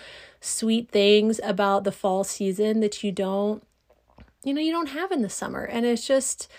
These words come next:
it's just fun, and it's just nice, and it makes me happy, and the kids love it. So we're embracing all things fall. I really can't believe that it's October.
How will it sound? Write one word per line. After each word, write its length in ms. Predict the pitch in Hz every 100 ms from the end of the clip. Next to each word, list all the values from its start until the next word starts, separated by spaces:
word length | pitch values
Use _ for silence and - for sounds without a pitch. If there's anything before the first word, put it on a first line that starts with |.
| - - _
it's 160 | 247 240
just 180 | 320 -
fun, 340 | - - - -
and 120 | 208
it's 200 | 208 -
just 180 | 226 208
nice, 340 | 202 185 180
and 120 | 214
it 20 |
makes 320 | 196 196 - 226
me 100 | 196
happy, 340 | 180 185 196
and 120 | 185
the 60 | 180
kids 360 | - 233 214
love 240 | 220 220 214
it. 280 | 214 214 - - -
So 600 | - - 214 202 196 196
we're 280 | 190 220 233
embracing 680 | 240 214 202 196 - 208 196
all 240 | 208 190
things 340 | 190 220 208 -
fall. 240 | 185 180
I 60 | 185
really 280 | 185 185 185
can't 300 | - 185 -
believe 500 | - - - - _
that 140 | - -
it's 200 | - -
October. 600 | - - - - -